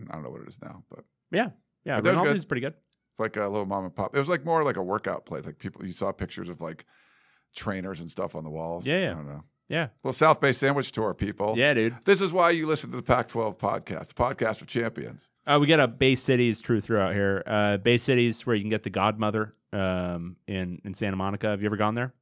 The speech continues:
Speaker 1: I've not.
Speaker 2: Bay Cities Italian Deli, you've never been?
Speaker 1: No, I have not.
Speaker 2: Okay, well, so you've lived in L A long enough that you need to do that as part of your, uh, you
Speaker 1: Okay.
Speaker 2: know, uh, yeah,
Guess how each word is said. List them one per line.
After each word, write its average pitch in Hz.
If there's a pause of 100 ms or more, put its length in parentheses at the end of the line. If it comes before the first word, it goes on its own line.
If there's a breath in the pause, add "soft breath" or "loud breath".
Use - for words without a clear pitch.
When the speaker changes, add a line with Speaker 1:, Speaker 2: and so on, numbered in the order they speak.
Speaker 1:
I've 127
not. 175 (160)
Speaker 2:
Bay 175
Cities 233
Italian 190
Deli, 147
you've 165
never 180
been? 233 (180)
Speaker 1:
No, 139
I 101
have 95
not. 107
Speaker 2:
Okay, 135
well, 135
so 156
you've 190
lived 180
in 156
L 131
A 123
long 143
enough 110
that 98
you 123
need 120
to 98
do 113
that 95
as 90
part 98
of 90
your, 87
uh, 78 (180)
you 117
Speaker 1:
Okay. 101 (240)
Speaker 2:
know, -
uh, 82 (240)
yeah, 80